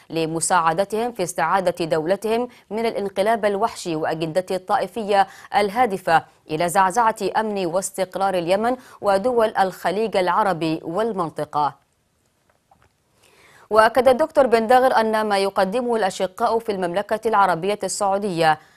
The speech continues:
قي-، قائدة التحالف العربي لدعم الشرعية في اليمن من تضحيات جسيمة ستخلد في ذاكرة الأجيال اليمنية المتعاقبة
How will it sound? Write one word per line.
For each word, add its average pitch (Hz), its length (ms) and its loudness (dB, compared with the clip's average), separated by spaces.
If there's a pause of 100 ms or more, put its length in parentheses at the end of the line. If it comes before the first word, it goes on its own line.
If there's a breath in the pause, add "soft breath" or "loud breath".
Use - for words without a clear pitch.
(720 soft breath)
قي-، 196 200 0 (120)
قائدة 214 440 4
التحالف 196 600 0
العربي 175 480 2
لدعم 196 320 2
الشرعية 185 480 -2
في 180 140 -6
اليمن 214 380 -2
من 175 160 -2
تضحيات 180 540 -2
جسيمة 175 680 -2 (180 loud breath)
ستخلد 170 880 -2
في 175 100 -4
ذاكرة 175 520 -2
الأجيال 170 640 -4
اليمنية 185 580 -2
المتعاقبة 170 880 0